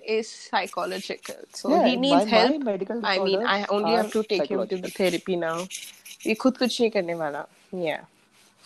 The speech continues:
Speaker 1: Yeah, next point। The e-
Speaker 2: Yeah।
Speaker 1: Yeah।
Speaker 2: Okay। So this was, these, these were the two spoiled points।
Speaker 1: Eighth,
Speaker 2: So
Speaker 1: eighth।
Speaker 2: we are on seven done, each,
Speaker 1: Mm-hmm।
Speaker 2: seven each। Now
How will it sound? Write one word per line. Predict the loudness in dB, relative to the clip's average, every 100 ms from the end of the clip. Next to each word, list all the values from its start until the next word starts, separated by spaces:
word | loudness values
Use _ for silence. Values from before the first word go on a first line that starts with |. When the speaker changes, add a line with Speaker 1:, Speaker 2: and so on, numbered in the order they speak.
| -8 -8 -8 -14 _ 2
Speaker 1:
Yeah, | 4 4
next | 0 -4 -8 -6 -2
point। | 0 -2 -8 -14 _ -2
The | -2 0
e- | -8 _ _ _ _ _ _ _ _ _ _ _ _ _ _ _ -16
Speaker 2:
Yeah। | -16 -18 _ -20 -20 _ _ _ -10
Speaker 1:
Yeah। | -8 -8 -10
Speaker 2:
Okay। | -6 -6 -6 -14 -14 -14
So | -10 -8 -6
this | -6 -4
was, | -4 -6 -12
these, | -8 -8 -8 -4
these | 0
were | 0
the | 0 -2
two | -4 -8
spoiled | -4 -2 -2 -4
points। | -8 -10 -14 -20 _ _ _ _ 2
Speaker 1:
Eighth, | 2 0 _ -4
Speaker 2:
So |
Speaker 1:
eighth। | 0 0 0 -8 -6
Speaker 2:
we | 0
are | 0
on | 2 0 -4 -12 _ _ _
seven | 0 2 2 -2
done, | -2 -4 -4 -10 -10 -10
each, |
Speaker 1:
Mm-hmm। | -8 -6 -6
Speaker 2:
seven | -6 -8
each। | -10 -16 -20 -20 _ _ _ _ _ _ _ _ _ _ _ _ _ _ _ _ _ -2
Now | -2